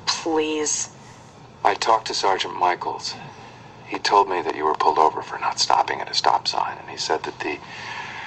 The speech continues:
Speaker 2: officer who issued you that warning ticket was worried that you'd been drinking.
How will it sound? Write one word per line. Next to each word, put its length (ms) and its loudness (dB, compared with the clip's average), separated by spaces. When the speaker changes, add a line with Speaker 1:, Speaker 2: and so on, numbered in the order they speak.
Speaker 2:
officer 580 2
who 220 -4
issued 320 0
you 100 -4
that 180 0
warning 340 2
ticket 380 -2
was 160 4
worried 340 4
that 180 -2
you'd 180 -4
been 120 -4
drinking. 440 0